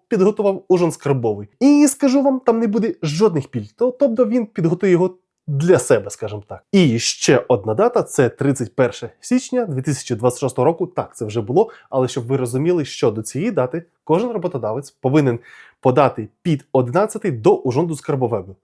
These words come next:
Тобто він вже буде в системі до кінця січня.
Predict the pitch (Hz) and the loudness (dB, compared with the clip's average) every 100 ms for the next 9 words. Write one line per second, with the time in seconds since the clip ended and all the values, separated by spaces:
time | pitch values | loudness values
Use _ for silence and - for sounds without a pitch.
0 | _ - - _ 196 131 135 185 110 120 | _ -2 -2 _ -4 -2 -2 -2 0 -2
1 | 113 143 143 98 113 208 - - 160 - | 0 0 -2 -2 0 0 -2 -4 -4 2
2 | 117 101 95 120 208 - 135 131 139 - | 0 0 0 0 2 -2 0 -2 -2 -10
3 | - 107 - 104 | -10 -8 -10 -20